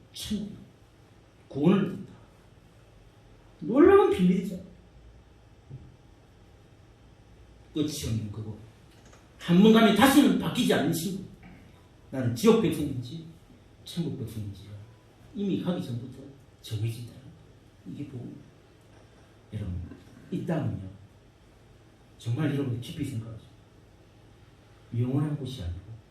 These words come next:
우리가 이 땅 잠시 머물다 갈 나그네 길. 믿습니까?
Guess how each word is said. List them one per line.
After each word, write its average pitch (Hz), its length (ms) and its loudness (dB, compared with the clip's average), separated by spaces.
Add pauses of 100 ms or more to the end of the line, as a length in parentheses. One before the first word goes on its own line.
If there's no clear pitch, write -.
(960)
우리가 131 180 -2
이 131 100 -2
땅 139 240 -10
잠시 127 600 -4
머물다 120 500 -4 (320)
갈 - 320 -8 (320)
나그네 160 480 -2
길. - 40 -14 (1300)
믿습니까? 131 520 -6